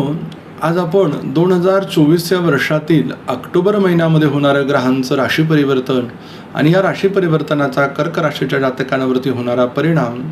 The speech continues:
या विषयाची माहिती पाहणार आहोत. या संपूर्ण महिन्यामध्ये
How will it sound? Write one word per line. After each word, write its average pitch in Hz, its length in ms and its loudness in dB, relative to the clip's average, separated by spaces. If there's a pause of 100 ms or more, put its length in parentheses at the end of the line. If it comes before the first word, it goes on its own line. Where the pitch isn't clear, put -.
(220)
या 151 120 2
विषयाची 147 480 -2
माहिती 127 380 -4
पाहणार 127 340 -6
आहोत. 117 220 -8 (920)
या 190 60 0
संपूर्ण 190 480 0
महिन्यामध्ये 185 580 2